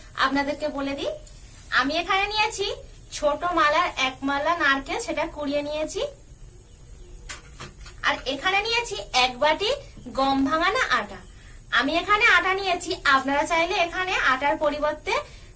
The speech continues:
ময়দাও নিতে পারেন। আর এখানে নিয়েছি আতপ চাল গুঁড়ো, আর নিয়েছি বাতাসা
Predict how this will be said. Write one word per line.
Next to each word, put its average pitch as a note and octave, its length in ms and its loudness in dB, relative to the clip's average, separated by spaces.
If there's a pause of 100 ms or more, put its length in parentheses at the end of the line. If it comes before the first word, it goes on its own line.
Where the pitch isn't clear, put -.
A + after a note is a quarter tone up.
(100)
ময়দাও B3+ 460 4
নিতে A3+ 240 -4
পারেন। F3 240 -6 (1040)
আর A#3 80 0 (140)
এখানে E4+ 260 0 (100)
নিয়েছি G4+ 320 -4 (580)
আতপ D4+ 300 2
চাল F#4+ 220 2
গুঁড়ো, G#3 200 -2 (2250)
আর C#4+ 80 6 (100)
নিয়েছি A4 360 -2 (640)
বাতাসা D4 440 4